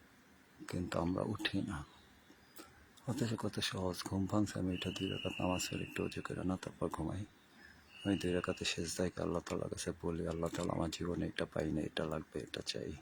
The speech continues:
তো সেই গভীর রাতে সবন য-, সবাই যখন ঘুমায়, তখন যদি বান্দা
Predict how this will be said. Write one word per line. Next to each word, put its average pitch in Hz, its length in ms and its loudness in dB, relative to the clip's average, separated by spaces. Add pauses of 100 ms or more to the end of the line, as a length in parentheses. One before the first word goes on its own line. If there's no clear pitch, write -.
(1400)
তো - 80 -4
সেই 87 280 2
গভীর 95 400 0
রাতে 92 200 0
সবন 92 360 0
য-, 95 360 -2
সবাই 92 340 2
যখন 92 240 0
ঘুমায়, 90 680 0 (880)
তখন 98 440 2
যদি 92 420 -2
বান্দা 92 360 2